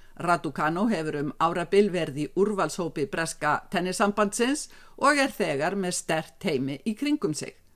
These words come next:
Tennis er ein alþjóðlegasta íþróttin og tekjumöguleikarnir því miklir. Fyrir fyrirtæki sem leita eftir afburðaíþróttafólki að vinna með er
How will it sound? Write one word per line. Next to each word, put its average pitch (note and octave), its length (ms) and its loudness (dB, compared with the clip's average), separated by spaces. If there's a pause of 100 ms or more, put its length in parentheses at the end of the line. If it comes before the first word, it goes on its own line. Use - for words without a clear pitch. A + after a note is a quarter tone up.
(640)
Tennis C4+ 600 2
er A#3 340 4
ein A3+ 320 2
alþjóðlegasta A3 800 2
íþróttin D#3 560 -2
og F3 160 -4
tekjumöguleikarnir D#3 1200 -2
því G3+ 240 0
miklir. D#3+ 480 -4 (320)
Fyrir G3+ 240 6
fyrirtæki G3+ 720 -2
sem E3 240 -2
leita E3+ 420 -2
eftir D#3 380 -4
afburðaíþróttafólki E3+ 1300 -2
að D#3+ 140 -2
vinna D#3 180 -2
með F3 320 -2 (320)
er F#3+ 300 2